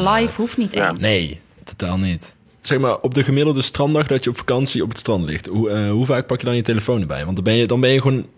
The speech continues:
Speaker 3: Nou,
Speaker 1: en
Speaker 3: ja,
Speaker 1: alleen maar aan het
Speaker 3: nou, ik
Speaker 1: chillen.
Speaker 3: was dus pas, ik was dus pas na L A, eh, dus ik zou zo even over L A vertellen, maar ik was, ik was pas na L A op het strand.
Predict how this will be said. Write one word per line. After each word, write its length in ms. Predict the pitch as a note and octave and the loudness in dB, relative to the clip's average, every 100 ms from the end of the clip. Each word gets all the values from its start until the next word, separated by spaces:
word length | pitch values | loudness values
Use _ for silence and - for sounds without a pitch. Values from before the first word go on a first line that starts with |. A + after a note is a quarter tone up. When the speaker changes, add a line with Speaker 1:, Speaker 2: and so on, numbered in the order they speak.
| - | 0
Speaker 3:
Nou, 320 | C#3 F3 E3+ | 4 4 4
Speaker 1:
en 60 | C#3+ | 4
Speaker 3:
ja, 60 | |
Speaker 1:
alleen 140 | - - | 4 4
maar 80 | A2+ | 2
aan 80 | A#2 | 2
het 60 | |
Speaker 3:
nou, 0 | |
ik 60 | A#2+ | 2
Speaker 1:
chillen. 160 | F#3+ D#3 | 2 2
Speaker 3:
was 100 | C#3 | 0
dus 140 | - | -2
pas, 300 | D#3 D3 - _ _ _ _ - | 0 0 -4 _ _ _ _ -10
ik 140 | A2+ | -4
was 140 | C3 | -4
dus 100 | - | -4
pas 160 | A#2+ A#2+ | -6 -2
na 340 | G2+ A2 - G#2 | 0 0 2 2
L 80 | |
A, 40 | G#2 | 4
eh, 380 | A2 A2 G2 F#2 | 2 2 0 0
dus 160 | F#2 - | -4 -8
ik 100 | - | -4
zou 140 | G#2 | -2
zo 120 | G2+ | 2
even 200 | F#2+ G2+ | 2 2
over 280 | F#2+ F#2 E2 | 0 0 0
L 40 | F#2 | 2
A 100 | G2 | 0
vertellen, 320 | - E2 E2+ | 0 -2 -2
maar 100 | D#2+ | -4
ik 60 | E2 | -2
was, 160 | F#2+ | -4
ik 140 | - E2+ | -6 -8
was 140 | F#2+ | -6
pas 180 | - F#2+ | -6 -4
na 260 | F#2+ F2+ F2 | -2 0 2
L 60 | |
A 120 | F#2 F2+ | 4 2
op 100 | - | -2
het 100 | - | -8
strand. 520 | - F#2 D#2+ G#2 | -2 -2 -2 -10